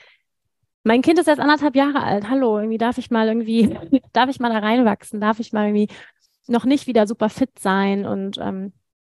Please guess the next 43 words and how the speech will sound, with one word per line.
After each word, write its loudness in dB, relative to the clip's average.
und -4
das -6
ist -10
normal, 2
dass -2
auch -2
erstmal -4
so -6
eine, 0
eine 2
Schwere 4
auch 0
da 0
ist, -4
auch, -2
also -8
ich -6
sag -6
mal, -4
auch -8
physisch, 0
ja, 2
so -4
dieses, -8
dieses, -12
dieses -12
Apana 0
und, -2
und -6
wenig 0
Schlaf 2
und -6
da 2
irgendwie 2
auch -2
mit -2
uns -6
mil-, 2
milde 2
zu -10
sein, -6
ja, -2
also, -2